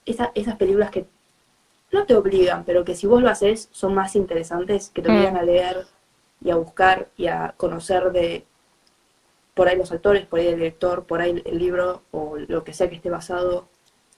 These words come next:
Speaker 1: Me parecen maravillosas porque son mu-, muchísimo más interesantes después que sabes eso y antes también, porque antes por ahí entendés menos cosas.
Speaker 2: Sí, a mí me parece que es parte de la experiencia de la película.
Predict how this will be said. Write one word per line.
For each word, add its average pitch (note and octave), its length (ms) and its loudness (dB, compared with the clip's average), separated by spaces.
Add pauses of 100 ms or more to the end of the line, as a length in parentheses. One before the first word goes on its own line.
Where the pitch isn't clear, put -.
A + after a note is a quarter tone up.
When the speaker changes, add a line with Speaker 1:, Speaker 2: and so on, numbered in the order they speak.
Speaker 1:
Me F#3 160 -6
parecen G3 300 -4
maravillosas E3+ 480 -2
porque D3 180 -12
son F#3+ 180 -6
mu-, G3+ 260 -2 (180)
muchísimo G#3 460 -2
más G3+ 160 -4
interesantes F#3+ 480 -4
después G3 640 -2 (100)
que G3 100 -8
sabes G3 240 -4
eso C#4+ 320 -4 (760)
y F#3 140 2
antes A3 260 0
también, G#3 320 0
porque F#3 240 -2
antes F#3 240 -4
por F3 160 -2
ahí F3 240 -2 (340)
entendés F3 440 -4
menos F3 240 -4
cosas. D#3 420 -12 (1040)
Speaker 2:
Sí, - 140 4
a A#3 80 10
mí A#3+ 80 6
me C#4+ 80 8
parece A3+ 280 10
que A3 80 12
es G#3+ 80 8
parte G#3 280 8
de G#3+ 80 6
la F#3 60 2
experiencia F#3+ 600 0
de F#3 100 4
la E3+ 100 -2
película. E3+ 480 -10